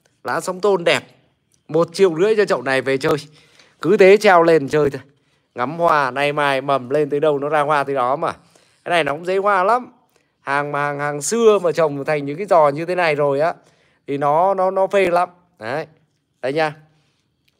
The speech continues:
Đấy, anh Phi Long, ok anh. Nỗi buồn của đất. Hôm nay không thấy, um,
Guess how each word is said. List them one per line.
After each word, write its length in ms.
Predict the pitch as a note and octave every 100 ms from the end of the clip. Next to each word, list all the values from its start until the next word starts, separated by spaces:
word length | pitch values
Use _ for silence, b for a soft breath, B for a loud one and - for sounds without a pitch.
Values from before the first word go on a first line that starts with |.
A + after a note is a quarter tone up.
| _ _ _ _ _ _ _ _ -
Đấy, 200 | F#2+ G#2+
anh 240 | G2+ B2
Phi 160 | B2 C3+
Long, 320 | C#3 C3 A2
ok 220 | - B2+ C3+ C3 B2+
anh. 160 | C3 A2 _ _ _ b b b -
Nỗi 240 | C#3 F#3+
buồn 340 | E3+ D3 G#2+ F#2+
của 140 | G2+
đất. 180 | A2+ F#3+ - -
Hôm 140 | D#3
nay 120 | E3+
không 160 | D3+ D#3+
thấy, 240 | C#3+ C#3
um, 300 | F3 D#3 D3